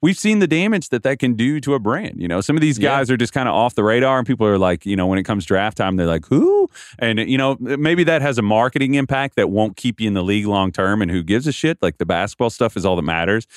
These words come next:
Speaker 1: But I do think that, like, being with the team, and I've made this point a lot, like, what if we had seen Scoot in, like, the N C double A tournament? Like, I, I think that that would have been, that would have been good for his sort of brand saturation, and, uh, whether or not that would have made him a better basketball player long term,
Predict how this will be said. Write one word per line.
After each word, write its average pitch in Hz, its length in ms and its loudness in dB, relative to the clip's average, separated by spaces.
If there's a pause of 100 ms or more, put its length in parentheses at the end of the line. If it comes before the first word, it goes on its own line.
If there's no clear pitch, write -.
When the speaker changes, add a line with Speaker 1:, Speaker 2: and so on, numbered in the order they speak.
(180)
Speaker 1:
But 127 120 2
I 120 120 0
do 135 160 2
think 131 260 0
that, 104 160 0
like, 90 440 0 (380)
being 131 220 2
with 117 140 0
the 104 80 -2
team, 113 260 0
and 104 80 0
I've 101 100 0
made 104 200 0
this 92 100 0
point 98 240 -2
a 87 40 0
lot, 95 260 2
like, 87 160 -2
what 117 160 2
if 156 120 -2
we 135 100 2
had - 120 -2
seen 113 240 0
Scoot 110 380 -4
in, 95 60 -8
like, 90 120 -4
the 87 140 -4
N 87 80 -2
C 90 100 -10
double 85 300 -2
A 76 80 -2
tournament? 87 420 -4
Like, 80 180 -8
I, 78 220 -2
I 101 60 0
think 107 180 -4
that - 200 -2
that 95 180 0
would 92 100 0
have 78 140 -4
been, 87 380 -4 (360)
that 151 100 2
would 170 80 4
have 156 60 2
been 151 140 2
good 139 200 2
for 131 140 0
his 123 160 0
sort 127 200 2
of 95 100 0
brand 107 480 0
saturation, 113 920 -2
and, 95 300 0
uh, 90 220 2
whether 120 260 2
or 117 40 2
not 110 200 0
that 110 140 2
would 110 80 2
have 101 80 0
made 101 160 0
him 98 80 0
a 92 60 2
better 90 180 2
basketball 87 420 0
player 90 240 0
long 85 220 -2
term, 104 360 -2